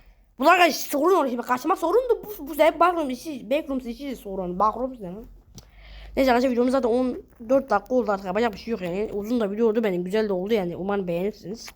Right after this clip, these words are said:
Sonraki videoda görüşmek üzere arkadaşlar. Pay.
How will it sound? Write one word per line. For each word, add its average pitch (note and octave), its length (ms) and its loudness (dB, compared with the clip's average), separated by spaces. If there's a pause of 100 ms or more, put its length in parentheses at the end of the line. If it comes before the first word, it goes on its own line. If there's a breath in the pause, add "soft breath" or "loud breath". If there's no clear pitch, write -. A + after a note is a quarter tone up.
(1160 soft breath)
Sonraki B3+ 440 2
videoda B3+ 300 4
görüşmek B3 340 2
üzere A3+ 140 2
arkadaşlar. G#3 720 -2 (1080)
Pay. B3+ 560 4